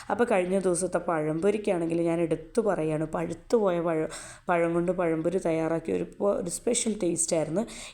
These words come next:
ഈ ഒരു കായ്പോളയും പഴുത്തു പോയ പഴം കൊണ്ട് തയ്യാറാക്കിയ കായ്പോള ഭയങ്കര ടേസ്റ്റായിരുന്നു. അപ്പോൾ ഇതിൽ നിന്നൊക്കെ നമ്മൾ മനസ്സിലാക്കേണ്ടത്, ഏം,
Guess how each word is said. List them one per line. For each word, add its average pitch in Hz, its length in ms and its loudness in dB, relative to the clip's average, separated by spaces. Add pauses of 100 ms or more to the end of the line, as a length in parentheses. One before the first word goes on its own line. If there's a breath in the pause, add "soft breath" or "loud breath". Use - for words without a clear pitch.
ഈ 233 120 2
ഒരു 175 180 4 (120)
കായ്പോളയും 180 760 2
പഴുത്തു 180 560 0
പോയ 185 240 0
പഴം 160 280 0
കൊണ്ട് 170 240 -2
തയ്യാറാക്കിയ 160 560 -2
കായ്പോള 160 520 -4
ഭയങ്കര 175 380 -2
ടേസ്റ്റായിരുന്നു. 160 460 0
അപ്പോൾ 208 120 0
ഇതിൽ 190 180 -2
നിന്നൊക്കെ 214 320 0
നമ്മൾ 208 220 -2
മനസ്സിലാക്കേണ്ടത്, 170 800 0 (720 loud breath)
ഏം, 185 300 4